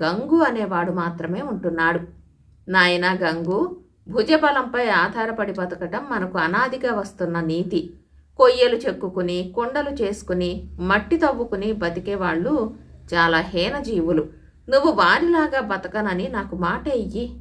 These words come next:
అని దుర్ముఖుడు కొడుకుతో అనేవాడు. గంగు కూడా తండ్రికి తగ్గ కొడుకే. తండ్రి చేసే దోపిడీలలో గంగు కూడా తోడ్పడుతూ ఉండేవాడు. దుర్ముఖుడికి ఒక చిన్న కోటలాంటి ఇల్లున్నది.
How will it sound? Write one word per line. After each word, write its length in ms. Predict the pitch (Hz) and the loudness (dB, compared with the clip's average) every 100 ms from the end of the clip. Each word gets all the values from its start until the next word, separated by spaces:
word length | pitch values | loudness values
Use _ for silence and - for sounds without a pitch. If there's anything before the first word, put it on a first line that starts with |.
| - | -10
అని 160 | 190 180 | -6 -2
దుర్ముఖుడు 560 | 180 180 214 - - | -2 0 -2 -4 -6
కొడుకుతో 500 | 262 190 175 170 185 | -4 -2 -2 -2 -4
అనేవాడు. 800 | 254 190 170 170 170 175 - - - - - 190 | -2 -2 -2 0 0 -2 -10 -18 -20 -18 -12 0
గంగు 420 | 196 208 330 370 | 2 4 2 4
కూడా 260 | - 220 294 | 4 4 0
తండ్రికి 500 | 311 170 180 294 302 | 0 -4 -4 -4 -6
తగ్గ 320 | 302 247 247 | -4 -4 -4
కొడుకే. 600 | 240 185 180 180 185 180 - - - - | -4 -2 -2 -2 -2 -2 -10 -20 -20 -2
తండ్రి 320 | 165 196 294 285 | 0 0 -2 0
చేసే 260 | 240 247 214 | 0 2 0
దోపిడీలలో 960 | 170 180 185 196 196 180 175 196 247 175 | 2 2 2 0 0 0 2 0 -2 -2
గంగు 320 | 170 240 302 | -2 0 -2
కూడా 340 | 294 185 214 | 2 2 2
తోడ్పడుతూ 680 | 190 185 170 170 170 156 269 | -2 -2 -2 -2 -4 -4 -2
ఉండేవాడు. 580 | 302 214 156 151 151 156 - - - - - | 0 0 -2 -2 -2 -4 -8 -20 -20 -20 -6
దుర్ముఖుడికి 600 | 311 294 320 320 269 220 285 | 4 4 4 2 2 0 -2
ఒక 200 | 233 208 | -4 -4
చిన్న 400 | - 214 240 247 | -4 -4 -2 -4
కోటలాంటి 720 | 254 202 233 240 214 175 247 | 0 0 0 -2 -2 -2 -4
ఇల్లున్నది. 720 | 285 214 175 156 160 160 160 | -4 0 0 0 -2 -4 -6